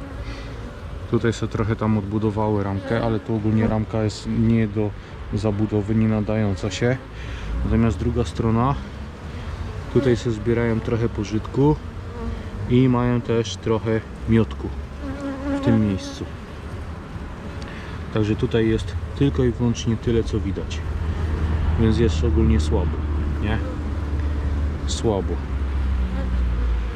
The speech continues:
Czyli ta ramka by się też nadawała, praktycznie biorąc, do wycofania.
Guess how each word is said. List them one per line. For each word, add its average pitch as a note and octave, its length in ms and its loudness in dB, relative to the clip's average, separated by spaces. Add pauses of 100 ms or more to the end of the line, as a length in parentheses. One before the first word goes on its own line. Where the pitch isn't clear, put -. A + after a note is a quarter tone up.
Czyli A2 200 4
ta A#2+ 160 2
ramka A#2 280 0
by A2 120 -2
się B2 120 2
też A#2+ 220 0
nadawała, A2 520 2
praktycznie G#2+ 520 -2
biorąc, G#2+ 340 2
do A2 100 0
wycofania. G#2 680 0